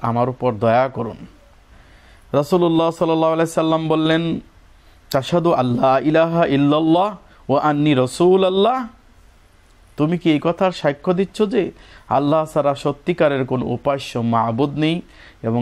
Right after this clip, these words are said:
আমি আল্লাহর প্রেরিত রাসূল সাল্লাল্লাহু আলাইহি ওয়াসাল্লাম?'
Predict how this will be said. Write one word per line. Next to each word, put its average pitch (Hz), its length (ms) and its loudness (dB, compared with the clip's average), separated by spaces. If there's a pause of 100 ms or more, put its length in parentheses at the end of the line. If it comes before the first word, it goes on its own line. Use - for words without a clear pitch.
আমি 131 300 0
আল্লাহর 123 400 2
প্রেরিত 127 300 -2
রাসূল 117 440 -2 (220)
সাল্লাল্লাহু 117 560 -2
আলাইহি 120 300 -12
ওয়াসাল্লাম?' 110 480 -10